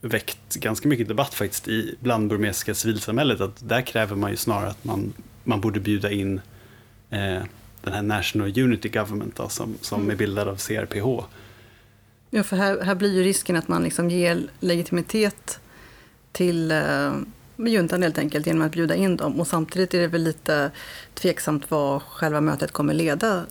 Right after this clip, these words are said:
Speaker 2: leda till. Att, liksom, själva utkomsten blir den här legitimiteten då möjligtvis. Men här, ja, det här får vi se. Det här vet vi när det här sänds lite mer om.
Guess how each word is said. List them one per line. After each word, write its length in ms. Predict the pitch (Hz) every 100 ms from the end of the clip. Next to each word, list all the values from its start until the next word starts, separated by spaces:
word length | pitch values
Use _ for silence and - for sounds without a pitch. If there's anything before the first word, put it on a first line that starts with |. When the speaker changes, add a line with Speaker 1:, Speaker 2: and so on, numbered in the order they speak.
| -
Speaker 2:
leda 280 | 190 180 202
till. 260 | - - 170
Att, 120 | 160 -
liksom, 360 | 185 165 165
själva 280 | 156 165 165
utkomsten 560 | 160 - 214 190 180 175
blir 180 | 208 208
den 140 | 151
här 240 | 143 175 - - - -
legitimiteten 800 | 180 175 165 165 160 208 202 160
då 120 | -
möjligtvis. 640 | - - 82 - 151 - - -
Men 180 | 208 165
här, 320 | 185 180 190 - - -
ja, 160 | 190 -
det 140 | 208 185
här 80 | 180
får 120 | 185
vi 100 | 170
se. 120 | 180
Det 100 | 185
här 100 | 190
vet 260 | 185 180 170
vi 40 |
när 140 | 165
det 60 | 160
här 240 | 160 170 - -
sänds 480 | - 156 156 - -
lite 240 | 180 165
mer 200 | 190 175
om. 140 | 156